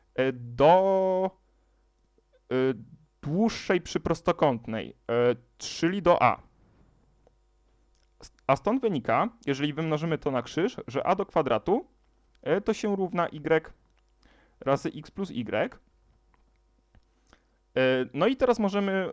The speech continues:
mm, napisać jeszcze, że mamy tutaj, mm, trójkąt, e, B C D, no i który jest podobny do tego trójkąta,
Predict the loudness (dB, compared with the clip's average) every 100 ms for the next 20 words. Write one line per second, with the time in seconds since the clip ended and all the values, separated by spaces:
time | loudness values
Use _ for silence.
0 | -8 -6 -2 -2 -2 -6 -16 -2 0 0
1 | 0 0 -2 -2 -2 0 -2 0 0 -2
2 | -4 -2 -2 -4 _ -8 -8 -6 -4 -4
3 | 2 2 0 -6 -20 _ _ _ _ _
4 | _ _ _ _ _ _ _ _ _ _
5 | -18 -16 -14 -16 -14 4 6 8 4 2
6 | 0 -2 _ _ _ _ _ _ _ _
7 | _ _ _ _ -10 -6 -4 0 2 2
8 | 0 _ _ _ _ _ _ _ _ _
9 | _ _ _ _ _ _ _ _ _ _
10 | _ _ _ _ _ _ _ _ _ _
11 | -10 -8 -4 -2 -2 -2 -2 -2 -2 -2
12 | 0 0 0 -2 -4 -2 2 2